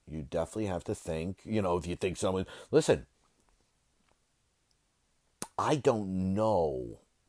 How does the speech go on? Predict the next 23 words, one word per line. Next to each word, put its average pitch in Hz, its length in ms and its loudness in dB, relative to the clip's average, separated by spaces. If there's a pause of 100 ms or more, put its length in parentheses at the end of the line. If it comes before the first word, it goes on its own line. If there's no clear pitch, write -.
what 82 320 0
I'm 82 260 -2
necessarily 82 800 -2
thinking 73 600 -8
when 76 160 -10
that 78 180 -6
phone 82 360 -4
call 71 360 -4
is 69 80 -10
going 73 360 -8
to 73 100 -12
come 73 240 -10
through. 69 440 -8 (480)
And, 76 500 -6 (400)
you 85 60 -2
know, 78 80 0
I, 82 140 2
I, 101 180 2
I 95 160 2
would 90 160 0
always 131 340 4
think 113 300 -4
it's, - 180 -10